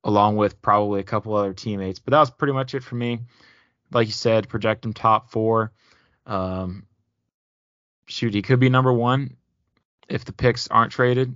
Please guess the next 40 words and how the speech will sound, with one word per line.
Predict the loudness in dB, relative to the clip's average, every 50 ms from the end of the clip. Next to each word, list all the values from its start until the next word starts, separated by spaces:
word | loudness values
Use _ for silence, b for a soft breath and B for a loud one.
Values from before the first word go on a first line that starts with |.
| _ -12
If | -12 -10 -4 -2
they | 0 2
are, | 2 4 4 4 4 2 -2 -8
he's | -14 -16 -14
probably | -10 -4 -2 -2 -2 -2 -4
number | -4 -6 -8 -8
three | -10 -8 -6 -4 -4
or | -4
four. | -6 -4 -2 0 0 0 -2 -4 b b b b b b b b b b b b _ _
So | -6 -4 0 0
we'll | 0 -2
see. | -2 -2 0 0 0 0 -2 -6 -14 _ -8
Uh, | -4 -2 0 2
but | 2
that's | 2 0 0 -2
pretty | -2 0 2 2
much | 2 2 2
where | 0 0
it | 0 0
stands | -4 -2 -2 0 2 2
right | 0 0 2
now, | 2 2
and | 2 2
I | 2
don't | -2 -2 -4
think | -6 -6 -6
it's | -6 -8 -6
gonna | -6 -6 -6
change | -6 -6 -6 -4 -4 -4 -4 -6 -8 -12 -20 _ _ _ _
for | -6 -4 -4
him. | -2 -2 -2 -2 -2
I | -4
think | -4 -4 -2 -2
a | 0
lot's | 2 2 2 2 0 -2
gonna | -6 -6 -6 -4
change | -6 -6 -4 -4 -6 -6 -4
board-wise | -2 0 2 2 0 0 2 2 4 4 4 2 0 -2 -8 _ -8
and | -8 -6 -4
order, | -4 -4 -2 0 0 -2 -2 -2